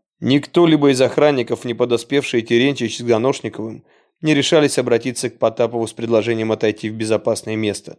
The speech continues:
Сергей молча глядел на изуродованного Ивана. По щекам у него катились слёзы, но он не делал ни малейшей попытки смахнуть их. Руки и одежда его были испачканы кровью. Ею обильно был полит и тротуар вокруг тела.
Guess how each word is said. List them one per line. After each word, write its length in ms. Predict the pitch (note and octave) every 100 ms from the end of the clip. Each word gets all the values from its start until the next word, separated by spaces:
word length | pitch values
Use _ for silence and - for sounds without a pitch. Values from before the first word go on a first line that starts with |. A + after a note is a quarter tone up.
| _
Сергей 460 | - - B2 A#2+ A#2
молча 400 | A#2+ D3 - A#2+
глядел 360 | A#2 A#2 B2
на 140 | A#2+ A#2
изуродованного 640 | A2+ G#2+ A2 A2 A2 A2
Ивана. 580 | A2 A#2 G#2+ G#2+ G2+ - - _ _
По 80 | A2+
щекам 380 | - - E3+ D#3
у 40 |
него 220 | C3+ C#3
катились 400 | C#3 A#2 C3+ A#2+
слёзы, 480 | - B2+ A2 G2+ - -
но 200 | B2+ C3+
он 140 | C3+
не 100 | B2+
делал 380 | A#2+ D3 C#3 C3
ни 140 | C3+
малейшей 480 | C3+ B2+ D3+ D#3+ C#3+
попытки 500 | C3+ A#2 B2+ A#2+ -
смахнуть 640 | - A2+ G2+ - G#2 -
их. 180 | - _ _ _ _ -
Руки 340 | A#2 C#3+ C#3
и 180 | B2+ F2+
одежда 460 | B2 B2 C3+ B2 A#2+
его 160 | A2+
были 300 | A#2 B2 A#2
испачканы 560 | A2 - A2+ - A2+ G#2+
кровью. 560 | - A#2+ G2+ A2+ - _ _ _
Ею 420 | - A2+ B2+ C3+ B2
обильно 400 | A#2 B2 B2+ A2+
был 220 | A#2 A2
полит 380 | A#2 A2 A2 A2
и 60 |
тротуар 480 | G#2+ G#2+ - A2 A2
вокруг 380 | G#2+ G2+ G#2+ -
тела. 360 | G#2+ G#2+ -